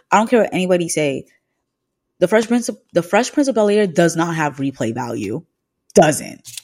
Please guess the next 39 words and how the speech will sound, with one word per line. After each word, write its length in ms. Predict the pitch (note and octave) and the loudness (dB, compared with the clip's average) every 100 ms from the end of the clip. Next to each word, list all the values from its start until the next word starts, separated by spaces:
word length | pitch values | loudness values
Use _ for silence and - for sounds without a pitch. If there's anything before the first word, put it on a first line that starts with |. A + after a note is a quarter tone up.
| - - | -18 -4
It 260 | F3+ D#3 - | -2 -2 0
does 220 | D#3 D3 | 2 2
not 180 | B2+ C#3+ | 0 -2
have 200 | A#2+ A2 | -4 -6
replay 360 | G#2+ - A2+ | -10 -10 -12
value. 320 | A#2 G#2 F#2 - | -10 -12 -10 -8
If 160 | D3 | -4
you 160 | E3 G#3 | -2 0
really 240 | F3 F#3+ | 0 -2
think 220 | F#3+ F#3+ | -2 -2
it 140 | F#3 D3+ | -2 2
do, 240 | E3 F#3 - - | 2 2 -2 -8
you're 160 | - D3 | -2 -2
crazy. 440 | C#3+ D#3+ D3 B2 | 0 0 0 0
Nobody's 360 | A#2+ D3 F3 G3 | -2 0 2 0
gonna 140 | F#3+ | -2
sit 240 | F3 F3+ F3 | -4 -4 -2
there. 360 | E3 D3 C3 - - - _ _ _ _ _ _ _ _ _ _ _ - - | -2 -2 -4 -10 -20 -20 _ _ _ _ _ _ _ _ _ _ _ -20 -6
You 100 | D3 | -2
know 100 | D3 | 2
what? 500 | D3+ D#3 D#3+ - _ _ - | 4 2 2 -4 _ _ -6
I 100 | C3+ | -6
stand 300 | - B2+ B2 | -4 -6 -4
corrected. 460 | B2+ G#2+ G2 F2 _ _ _ _ - | -8 -8 -14 -20 _ _ _ _ -4
Some 500 | - - D4+ C#4 C#4 | 0 4 6 6 4
people 480 | A3+ E3 C3+ C#3+ - | 2 2 -2 -4 -6
will 200 | D#3+ D#3+ | -4 -2
sit 260 | E3 D3 | -2 -4
there 280 | - C3 A2 - | -2 -4 -4 -4
and 180 | D#3 | -2
watch 220 | D3 C#3 - | -2 -2 -2
that 160 | C3+ | -2
show 240 | C3 B2 C3 | -2 -8 -2
back 280 | C3+ C3 | -2 -2
to 100 | - | -2
back 180 | B2+ A2+ | -4 -4
to 80 | - | -6
back. 320 | A#2 G#2 - | -6 -6 -12
Me? 600 | - E3 A#3 F#4 A#4 B4+ | -6 4 6 6 2 -8